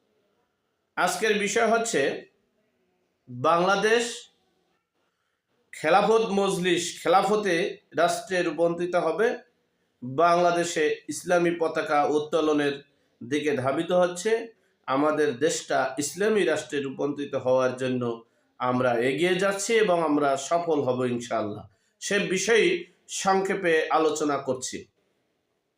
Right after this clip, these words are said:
আমরা যারা জুন জুলাইয়ের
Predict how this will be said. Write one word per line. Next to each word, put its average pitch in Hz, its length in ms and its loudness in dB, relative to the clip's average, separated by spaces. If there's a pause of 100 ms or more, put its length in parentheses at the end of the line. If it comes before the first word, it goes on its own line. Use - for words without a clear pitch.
(2750)
আমরা 214 360 6 (440)
যারা 196 460 4
জুন 202 240 2
জুলাইয়ের 214 460 0